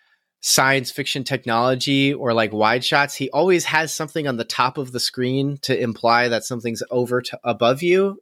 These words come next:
And I think that really gives this sense of scale. Yeah, I, I really liked it. I loved its themes that it kinda dives into, for all of the faults of Eternals, wanting to talk about humanity and the value of life and the wonder of existence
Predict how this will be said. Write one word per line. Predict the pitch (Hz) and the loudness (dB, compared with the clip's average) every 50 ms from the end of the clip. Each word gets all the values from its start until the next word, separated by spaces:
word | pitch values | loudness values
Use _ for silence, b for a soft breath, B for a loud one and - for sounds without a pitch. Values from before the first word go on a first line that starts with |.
| _ | _
And | - 123 123 127 | 0 2 2 2
I | 123 123 | 2 0
think | 120 147 135 - | 0 -2 -2 0
that | 131 117 113 - | 0 0 0 0
really | 117 120 117 117 110 | -2 0 0 0 0
gives | 104 117 107 101 - | 0 -2 -4 -4 -6
this | - 110 101 - | -6 -6 -4 -4
sense | - - 113 107 98 - 107 | -2 -2 -2 -2 -2 -6 -8
of | 98 - | -6 -6
scale. | - - 113 110 107 104 104 117 - _ _ _ _ _ _ _ - | -4 0 0 0 0 0 -2 -6 -10 _ _ _ _ _ _ _ 2
Yeah, | 160 185 214 208 | 2 4 4 4
I, | 185 175 202 208 196 | 4 4 2 2 0
I | - 165 185 208 | 0 2 2 2
really | 208 196 185 196 208 214 196 | 2 4 2 4 4 4 2
liked | 175 175 180 175 180 185 | 4 2 2 2 2 0
it. | 185 185 180 - | 0 0 0 0
I | 147 151 156 | 0 0 0
loved | 160 160 151 151 160 156 147 147 | 2 2 2 2 2 2 0 -4
its | 165 151 - - | -6 -6 -6 -10
themes | - - _ 151 151 160 175 190 208 220 226 233 240 220 - | -14 -8 _ 0 0 2 2 2 0 0 0 0 -2 -2 0
that | 214 208 202 | 2 2 2
it | 202 196 196 | 2 0 -4
kinda | - - 190 190 190 196 | -8 -4 -2 0 0 2
dives | 185 180 185 175 185 180 160 - | 2 2 2 2 2 0 0 -4
into, | 185 180 185 - - 202 196 196 196 185 | -4 -4 -6 -4 -2 -2 0 0 -2 -4
for | - - 151 143 143 | -4 -2 0 2 4
all | 147 160 180 190 | 4 6 6 4
of | 180 165 | 4 2
the | 165 156 | -2 -4
faults | - - - 160 165 175 - - | -2 0 2 2 2 2 0 -4
of | 156 131 135 | -6 -6 -6
Eternals, | - - 151 160 160 170 170 170 156 139 | -4 -2 -2 0 0 0 0 0 -2 -2
wanting | 147 151 160 165 147 | -2 -2 -2 -2 -4
to | 143 | -4
talk | 139 147 147 147 143 - | -4 -2 0 0 0 -2
about | 147 143 143 139 127 117 - - | -2 0 0 2 2 0 -2 -6
humanity | - - 120 110 107 123 147 165 175 180 180 160 170 175 175 170 170 170 175 - - | -10 -10 -10 -6 -2 0 2 2 4 4 4 4 4 4 4 4 4 2 0 -4 -6
and | 107 104 104 104 104 104 104 104 | -6 -4 -2 -2 -2 -2 -2 -4
the | 101 104 110 107 95 | -8 -6 -6 -6 -2
value | 104 127 131 143 151 160 165 160 151 131 | 0 2 4 4 4 4 2 2 2 0
of | 113 101 | -2 -2
life | 110 120 135 143 151 151 160 165 156 - | -2 2 2 4 4 2 0 -2 -6 -10
and | 139 120 | -10 -10
the | 117 110 | -8 -8
wonder | 104 117 131 156 165 165 170 160 143 | -6 -4 -4 -4 -2 -2 0 0 0
of | 127 110 | 0 0
existence | 113 104 - 123 139 151 139 - - 156 156 151 151 147 - - - | -2 -6 -4 -4 -2 -2 -2 -2 0 0 2 2 0 0 -2 -4 -4